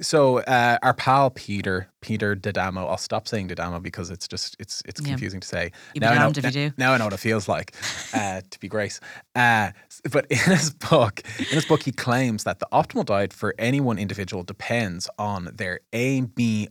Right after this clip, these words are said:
Speaker 1: O blood type. Okay.
Speaker 2: Okay.
Speaker 1: So, uh, he claims that each blood type represents genetic traits of our ancestors, including which they, which diet they evolved to thrive on.
Speaker 2: Okay.
Speaker 1: So uh, the, that,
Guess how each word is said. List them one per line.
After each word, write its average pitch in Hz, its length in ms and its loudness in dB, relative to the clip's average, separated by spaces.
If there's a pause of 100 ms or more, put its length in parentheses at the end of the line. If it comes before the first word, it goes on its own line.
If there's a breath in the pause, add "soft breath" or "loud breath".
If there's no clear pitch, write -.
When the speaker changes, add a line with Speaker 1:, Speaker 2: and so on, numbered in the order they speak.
Speaker 1:
O 95 300 -4
blood 95 360 -8
type. - 340 -14 (160)
Okay. - 160 -4
Speaker 2:
Okay. 135 220 0 (240 loud breath)
Speaker 1:
So, 120 360 4 (300 loud breath)
uh, 113 340 6 (600)
he 143 500 -2
claims 135 380 0
that 117 140 0
each 147 240 -2
blood 165 140 2
type 127 200 2
represents 107 440 -2
genetic 107 420 -4
traits - 380 -4
of 95 80 -8
our 85 120 -6 (120)
ancestors, 98 840 -4 (320 loud breath)
including 113 480 -2 (120)
which - 340 -2
they, 110 320 0
which 131 240 -6
diet 110 300 2
they 104 140 0
evolved 101 640 -2
to - 80 -10
thrive 101 420 -2
on. 73 220 -10 (140)
Speaker 2:
Okay. 165 260 -4 (180 loud breath)
Speaker 1:
So 107 540 2 (320 soft breath)
uh, 101 420 2 (800)
the, 131 240 0
that, 104 320 2